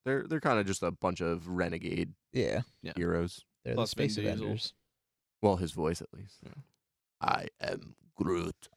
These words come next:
Speaker 2: I am Groot.
Speaker 1: Anyway, so, I mean, moving on, like, so you don't like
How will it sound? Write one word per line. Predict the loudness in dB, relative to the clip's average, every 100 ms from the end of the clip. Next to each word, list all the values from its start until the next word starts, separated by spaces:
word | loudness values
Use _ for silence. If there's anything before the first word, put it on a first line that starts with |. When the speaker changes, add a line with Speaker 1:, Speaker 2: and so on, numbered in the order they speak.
| -2 0 2
Speaker 2:
I | 4 2 -2 -8 -8 -4
am | -2 -2 -2 -4 0
Groot. | 4 4 2 0 -2 -4 -4 -4 _ _ _ _ _ _
Speaker 1:
Anyway, | 4 4 2 -6 -10 -12
so, | -4 4 6 6 4 0 -2
I |
mean, | 2 6
moving | 6 6 4
on, | 4 6
like, | 2 0 _ _ _ _ 0
so |
you | 6
don't | 6 6
like | 4 2 0